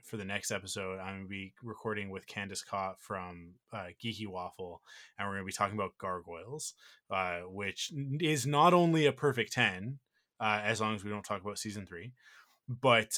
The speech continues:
uh, is also one of my, like, top five favorite T V <laughs> shows of all time.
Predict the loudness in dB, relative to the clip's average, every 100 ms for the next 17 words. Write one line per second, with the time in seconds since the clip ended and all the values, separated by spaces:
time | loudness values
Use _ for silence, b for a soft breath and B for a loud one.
0 | 2 6 6 6 2 4 4 4 0 0
1 | 2 2 4 4 6 4 2 -6 _ _
2 | _ -16 -14 -12 -8 -4 -2 -2 -2 -4
3 | -8 -8 -6 -6 -8 -10 -16 -20 _ _
4 | _ _ _ _ -10 -4 -4 -4 -6 -4
5 | -4 -8 -10 -10 -8 -8 -8 -2 2 2
6 | 2 2 2 2 2 -2 0 -4